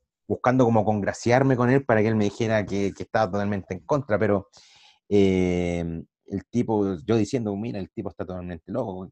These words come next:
¿qué, qué, por qué construye una muralla? Más encima quiere que la paguen los mexicanos", un tema súper complejo. Em,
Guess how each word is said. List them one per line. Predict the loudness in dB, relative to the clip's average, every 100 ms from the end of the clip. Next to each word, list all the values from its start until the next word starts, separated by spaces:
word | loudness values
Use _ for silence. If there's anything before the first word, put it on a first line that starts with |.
| _
¿qué, | -14 -14 -14
qué, | -14 -14 -14 -18
por | -20 -12
qué | -8
construye | -8 -6 -4 -2
una | -2
muralla? | -2 -4 -4 -6 -8 -8
Más | -8
encima | -6 -8
quiere | -6 -4
que | -4
la |
paguen | -2 -4
los | -6
mexicanos", | -8 -8 -2 -2 -2 -4 -6
un | -8
tema | -10 -10
súper | -10 -8 -8
complejo. | -10 -10 -6 -6 -8 -16 _ _ _ _ _ _ _ _
Em, | 0 2 4 2 0 -4 -4 -6 -6 -10